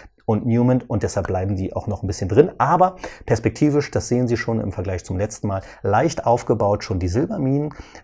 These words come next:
ähm, Palladium-Minen hier allen voran der Weltmarktführer Norilsk Nickel, leidet im Moment noch so ein bisschen unter den Russland-Sanktionen und auch dem schwachen Rubel, aber das wird sich umkehren. Ich glaube, dass Norilsk Nickel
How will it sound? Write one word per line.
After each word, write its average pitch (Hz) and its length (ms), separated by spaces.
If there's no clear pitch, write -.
ähm, 113 220
Palladium-Minen 113 1200
hier 113 260
allen 107 160
voran 101 540
der 92 180
Weltmarktführer 101 680
Norilsk 92 500
Nickel, 143 260
leidet 170 320
im 160 60
Moment 147 260
noch 139 80
so - 100
ein 123 40
bisschen 127 240
unter 113 180
den 98 120
Russland-Sanktionen 185 880
und - 160
auch - 140
dem 123 120
schwachen 113 320
Rubel, 185 460
aber 165 220
das 135 220
wird 139 140
sich - 320
umkehren. 180 760
Ich - 280
glaube, 123 420
dass 113 240
Norilsk 110 460
Nickel 160 420